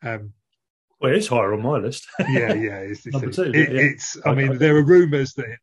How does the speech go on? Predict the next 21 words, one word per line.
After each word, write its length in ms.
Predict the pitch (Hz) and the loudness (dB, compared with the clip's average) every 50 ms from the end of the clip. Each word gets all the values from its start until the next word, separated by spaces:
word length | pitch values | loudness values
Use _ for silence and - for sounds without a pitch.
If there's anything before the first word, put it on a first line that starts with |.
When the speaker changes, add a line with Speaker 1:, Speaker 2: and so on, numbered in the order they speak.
| _ - | _ -12
Speaker 1:
that 80 | 127 110 | -8 -6
he 60 | 127 | -4
used 360 | 131 120 131 127 120 - - | -4 -2 -2 -4 -4 -6 -10
electric 500 | 139 120 123 135 139 - - - 113 - | -10 -6 -6 -6 -6 -8 -8 -10 -8 -8
effects 580 | 113 104 - - 113 110 - _ - - - - - | -10 -12 -8 -8 -8 -8 -10 _ -18 -18 -16 -12 -10
beneath 340 | 123 107 113 110 104 104 - | -8 -8 -8 -8 -10 -12 -14
the 100 | - 117 | -14 -14
music 460 | 104 110 110 107 104 98 107 104 104 _ _ | -12 -10 -10 -10 -10 -10 -12 -14 -14 _ _
for 160 | _ - 113 | _ -16 -14
the, 220 | 104 104 101 101 101 98 101 | -14 -12 -14 -14 -14 -16 -18
uh, 40 | 101 _ _ _ _ _ _ _ _ | -20 _ _ _ _ _ _ _ _
shower 340 | - - - 139 120 110 110 | -10 -4 -4 -2 -2 -2 -6
scene. 380 | 107 - - 127 117 117 120 - | -6 -8 -6 -6 -6 -8 -8 -10
It's 160 | - 131 - | -12 -6 -2
incorrect. 560 | 151 143 135 - - 123 120 120 110 113 107 - | 0 0 0 0 -2 -4 -2 -2 -4 -6 -10 -14
They 100 | 113 113 - - - | -16 -18 -12 -4 -2
only 280 | 151 147 143 135 135 | 0 0 0 0 0
used 320 | 131 131 127 127 117 110 - | 0 0 -2 -2 -4 -8 -10
violins. 840 | - 135 123 123 120 117 110 107 101 101 104 107 104 101 - - - _ _ _ _ _ _ _ _ _ _ _ | -8 -6 -4 -4 -4 -6 -6 -8 -10 -12 -14 -16 -16 -16 -18 -18 -20 _ _ _ _ _ _ _ _ _ _ _
Um, 360 | - 107 101 101 101 101 98 - _ _ _ _ _ _ _ _ - | -18 -16 -16 -16 -18 -18 -20 -20 _ _ _ _ _ _ _ _ -10
uh, 220 | - 113 107 107 | -10 -10 -8 -10